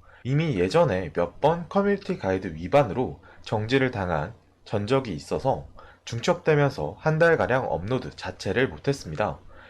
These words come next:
그게 이번 연도 초쯤이었고요. 삼월쯤 정지가 풀렸지만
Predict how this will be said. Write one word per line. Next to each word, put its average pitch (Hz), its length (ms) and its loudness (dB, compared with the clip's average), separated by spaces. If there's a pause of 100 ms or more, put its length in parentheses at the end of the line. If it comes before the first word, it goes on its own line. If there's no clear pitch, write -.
(140)
그게 147 300 2
이번 127 320 2
연도 120 220 -2
초쯤이었고요. 123 840 -2 (380)
삼월쯤 190 520 2
정지가 92 460 -2
풀렸지만 165 640 0